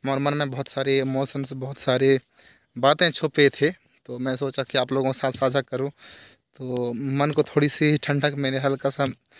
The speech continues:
सुकून महसूस हो। तो मेरा कहना सिंपल सा है कि यार, आज के इस ज़माने में समझ नहीं आता किस, किसके ऊपर भरोसा करें, किसके ऊपर ना करें। यहाँ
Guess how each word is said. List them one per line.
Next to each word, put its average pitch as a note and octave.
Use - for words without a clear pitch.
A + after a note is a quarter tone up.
सुकून D3
महसूस C#3+
हो। D3+
तो D3
मेरा F3+
कहना F#3
सिंपल E3+
सा D#3+
है C#3+
कि D3
यार, D3+
आज B2+
के D3+
इस C3+
ज़माने C#3
में D3
समझ D3
नहीं C3
आता A2+
किस, -
किसके -
ऊपर C3
भरोसा C3
करें, B2+
किसके -
ऊपर C3
ना C#3
करें। B2
यहाँ G3+